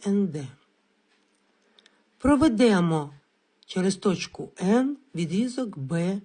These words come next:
Ф. І відрізок Д К паралельний Б Ф. Розглянемо кут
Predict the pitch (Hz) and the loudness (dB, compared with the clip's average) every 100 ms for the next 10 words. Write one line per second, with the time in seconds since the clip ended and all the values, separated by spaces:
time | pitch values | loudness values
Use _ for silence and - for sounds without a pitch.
0 | _ _ 151 135 - - _ _ _ _ | _ _ -12 -12 -14 -20 _ _ _ _
1 | _ _ _ _ _ _ - _ _ - | _ _ _ _ _ _ -20 _ _ -2
2 | 269 285 277 - - 190 170 208 277 262 | 2 2 0 -6 -2 -2 0 0 0 -2
3 | 269 - _ 156 139 214 208 143 - _ | -6 -8 _ -4 2 4 4 0 -10 _
4 | _ 151 160 202 277 - _ _ 285 294 | _ -4 0 0 -2 -10 _ _ -4 0
5 | 311 302 233 214 208 196 196 190 190 151 | 0 2 4 6 6 6 4 0 -4 -6
6 | 160 214 - - 151 139 143 _ _ _ | -4 -4 -8 -14 -12 -12 -16 _ _ _
7 | _ _ _ _ _ _ _ - _ _ | _ _ _ _ _ _ _ -20 _ _
8 | - - - - _ 170 175 147 165 247 | -20 -20 -20 -20 _ -2 0 0 2 2
9 | 269 226 185 165 - - 220 330 - | 2 4 4 0 -4 2 4 4 0